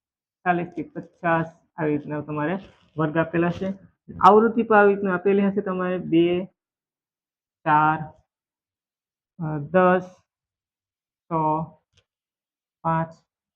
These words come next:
આવૃત્તિ આપેલી હશે. ઓકે, રેડી? હવે આમાંથી તમારે સૌ પ્રથમ શું મેળવવાનું? તો કે સૌ પ્રથમ આપણે મેળવવાનું છે બહુલક વ-, બહુલક, અ, મહત્તમ આવૃત્તિ.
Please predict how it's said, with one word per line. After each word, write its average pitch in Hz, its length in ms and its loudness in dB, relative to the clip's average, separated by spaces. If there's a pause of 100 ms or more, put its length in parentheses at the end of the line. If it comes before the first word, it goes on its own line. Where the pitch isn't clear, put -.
આવૃત્તિ 147 380 -2
આપેલી 147 300 -8
હશે. 139 280 -12 (840)
ઓકે, 190 260 -4
રેડી? 202 360 -4 (420)
હવે 156 140 4
આમાંથી 254 420 4
તમારે 240 480 0 (1040)
સૌ 214 200 2
પ્રથમ 240 320 2
શું 247 180 4
મેળવવાનું? 233 520 6
તો - 220 -10
કે 202 100 -2
સૌ 208 280 4
પ્રથમ 208 300 0
આપણે 190 260 0
મેળવવાનું 175 380 0
છે 208 100 -2
બહુલક 190 800 2
વ-, 151 320 -6 (220)
બહુલક, 165 480 -2
અ, 156 360 -4 (500)
મહત્તમ 196 580 0
આવૃત્તિ. - 500 0